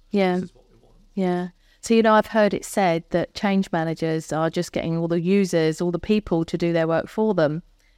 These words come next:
Speaker 1: Do you think that's true?
Speaker 2: I think we need to. That's part of our job.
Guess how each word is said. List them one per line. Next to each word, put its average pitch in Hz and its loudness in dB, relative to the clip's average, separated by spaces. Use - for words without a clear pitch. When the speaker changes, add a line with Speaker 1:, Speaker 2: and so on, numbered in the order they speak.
Speaker 1:
Do - -2
you 254 4
think 359 4
that's - 4
true? 156 2
Speaker 2:
I 147 -8
think 190 -2
we 147 2
need 156 0
to. 170 0
That's 151 0
part 147 2
of 147 -4
our 127 0
job. 160 4